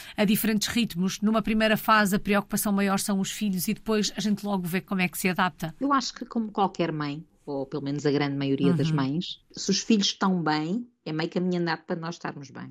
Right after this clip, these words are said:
Speaker 2: Portanto, a primeira preocupação é que eles estejam, que estejam bem. E quando digo que estejam bem, depois de, de passarmos a parte da saúde, tudo isso que é o, o, a prioridade principal, é a parte da felicidade, que sejam felizes onde quer que estejam, que estejam felizes.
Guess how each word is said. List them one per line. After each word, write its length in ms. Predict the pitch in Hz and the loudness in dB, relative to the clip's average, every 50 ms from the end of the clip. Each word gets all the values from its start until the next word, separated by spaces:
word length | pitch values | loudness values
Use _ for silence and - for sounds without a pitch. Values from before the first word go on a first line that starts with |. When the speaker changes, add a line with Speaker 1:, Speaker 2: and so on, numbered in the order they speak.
| - _ | -16 _
Speaker 2:
Portanto, 460 | - - - - 131 139 135 - _ 135 | -20 -16 -12 -12 -12 -12 -14 -14 _ -14
a 40 | 101 | -8
primeira 340 | - 135 143 156 190 247 170 | -6 -2 0 2 2 2 0
preocupação 760 | - - 170 165 165 - - 175 165 - - 170 165 170 180 | 0 0 -2 -2 -4 -4 -8 -8 -8 -6 -6 -6 -6 -4 -6
é 60 | 196 | -8
que 100 | 196 185 | -6 -8
eles 80 | 175 | -8
estejam, 360 | - - 175 156 165 170 165 165 | -6 -6 -6 -6 -6 -8 -10 -10
que 80 | - - | -14 -10
estejam 260 | _ - 156 160 175 165 | _ -6 -4 -4 -4 -2
bem. 260 | 160 160 160 143 135 | -2 -4 -4 -4 -8
E 40 | 135 | -10
quando 220 | - - 143 139 | -10 -10 -10 -8
digo 120 | 143 139 | -10 -12
que 140 | - _ - | -12 _ -6
estejam 400 | 147 139 143 135 139 151 147 139 | -6 -4 -4 -6 -8 -8 -8 -6
bem, 560 | 143 147 151 156 160 175 190 196 185 160 131 117 - | -6 -4 -4 -4 -2 -2 0 0 0 -2 -4 -6 -10
depois 260 | - _ 147 143 139 | -8 _ -4 -4 -4
de, 220 | 143 - 147 143 | -6 -8 -8 -8
de 80 | 143 - | -8 -6
passarmos 440 | _ 147 143 - 156 147 143 139 143 | _ -8 -2 -2 -2 -2 -2 -4 -8
a 40 | 143 | -6
parte 300 | - 147 147 147 - - | -4 -4 -4 -4 -6 -8
da 80 | 143 | -8
saúde, 420 | 135 - - 139 139 143 156 151 151 - | -8 -6 -4 -2 -2 0 -2 -2 -4 -6
tudo 200 | - 151 135 139 | -6 -6 -2 0
isso 160 | 151 147 - | -2 -2 -2
que 100 | - - | -2 0
é 20 | 139 | 0
o, 800 | 139 135 135 135 135 135 139 147 156 131 127 120 - 139 139 117 | 0 0 0 -2 -4 -4 -6 -6 -8 -8 -8 -8 -8 -8 -6 -6
o, 60 | 101 | -4
a 80 | 104 | -4
prioridade 560 | 110 - - 139 139 139 139 135 139 143 139 - | -2 4 8 10 10 10 10 8 8 4 2 -2
principal, 800 | 143 147 143 - - 170 165 160 - 147 143 151 170 220 262 - | -4 -4 -4 0 0 0 0 2 4 4 4 4 4 0 -2 -2
é 80 | - 147 | -2 -2
a 60 | 139 | -2
parte 240 | - 139 135 - - | -2 -4 -6 -4 -6
da 80 | 143 | -8
felicidade, 580 | - - 147 139 - - 156 147 147 139 131 - | -6 -6 -6 -6 -4 -4 -2 0 0 -2 -2 -4
que 80 | - | -8
sejam 260 | - 143 139 139 143 135 | -8 -6 -4 -4 -6 -8
felizes 460 | - - 151 143 139 127 - - - | -6 -2 0 0 0 0 -4 -8 -8
onde 160 | 143 139 - | -8 -8 -4
quer 160 | - 143 139 | -4 -4 -4
que 60 | - - | -4 -10
estejam, 500 | - - - 156 147 139 143 170 220 - _ _ - - - _ _ | -8 -2 0 0 0 0 -2 -4 -8 -8 _ _ -20 -20 -20 _ _
que 80 | _ - | _ -12
estejam 340 | - - 165 160 147 156 165 | -6 -4 -2 -2 -2 -4 -8
felizes. 480 | 160 - - 151 135 131 - - - | -10 -8 -6 -6 -6 -6 -10 -16 -20